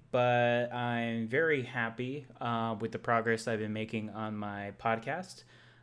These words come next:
Uh, again, if you, uh, guys haven't checked out, yes, it is called the Geek Out Podcast. I have a separate Facebook for it,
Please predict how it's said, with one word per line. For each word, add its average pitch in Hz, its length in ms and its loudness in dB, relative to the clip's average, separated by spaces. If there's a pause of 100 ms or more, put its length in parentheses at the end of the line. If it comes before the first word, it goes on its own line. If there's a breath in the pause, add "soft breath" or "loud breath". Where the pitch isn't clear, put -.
Uh, 104 380 0
again, 110 320 -2
if 110 180 -6
you, 110 560 -2
uh, 104 320 -4
guys 110 240 0
haven't 113 200 -4
checked 117 200 -6
out, 117 180 -2
yes, 117 240 -4
it 107 120 -10
is 101 240 -6
called 104 560 -6
the 95 460 -8
Geek 175 180 -6
Out - 260 -10
Podcast. - 640 -10
I 104 60 -6
have 98 200 -4
a 98 300 -4
separate 170 420 -6
Facebook 151 360 -6
for 143 260 -4
it, 143 140 -6